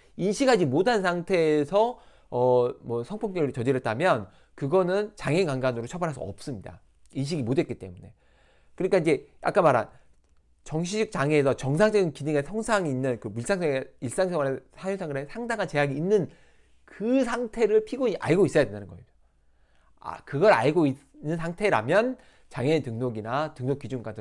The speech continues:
상관없이 자-, 이거는 장애인 강간으로 처벌할 수 있다라는 게 이 판례의 내용입니다. 그러니까 인식이 중요하죠. 피고인이 그걸 알고 있어야 됩니다. 알고 있는 상태에서, 어, 장애인 강간, 그러니까 강간을 했을 경우에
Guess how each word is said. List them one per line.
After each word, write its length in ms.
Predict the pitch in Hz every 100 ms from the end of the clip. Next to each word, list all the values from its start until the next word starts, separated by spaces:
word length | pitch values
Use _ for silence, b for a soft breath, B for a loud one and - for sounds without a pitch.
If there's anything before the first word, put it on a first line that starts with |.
| 104
상관없이 800 | 175 196 104 - 156 202 240 b b b b b
자-, 140 | - - _ _ -
이거는 220 | 117 123
장애인 460 | - 120 131 127 -
강간으로 500 | 110 101 104 110 139
처벌할 280 | 170 165
수 60 | 151 -
있다라는 420 | 139 175 151 131
게 60 |
이 120 | 135 131
판례의 440 | 143 139 131 110
내용입니다. 580 | 107 107 95 87 80 - _ _ _ _ _ _ _
그러니까 260 | - 120 B B
인식이 360 | 165 196 247 220
중요하죠. 580 | 131 131 107 104 131 151 b b
피고인이 340 | - 220 214 165
그걸 140 | 143
알고 260 | - 131 160
있어야 160 | 127
됩니다. 400 | 127 98 95 82 - -
알고 340 | - 107 147 156
있는 120 | 135
상태에서, 800 | 151 170 202 165 139 165 226 220 b b
어, 420 | - 113 110 110 113
장애인 300 | 127 131 143
강간, 400 | 113 110 104 87 _ _ _ -
그러니까 360 | 123 110 - 127
강간을 320 | - 131 127
했을 160 | 131 -
경우에 480 | 113 107 151 226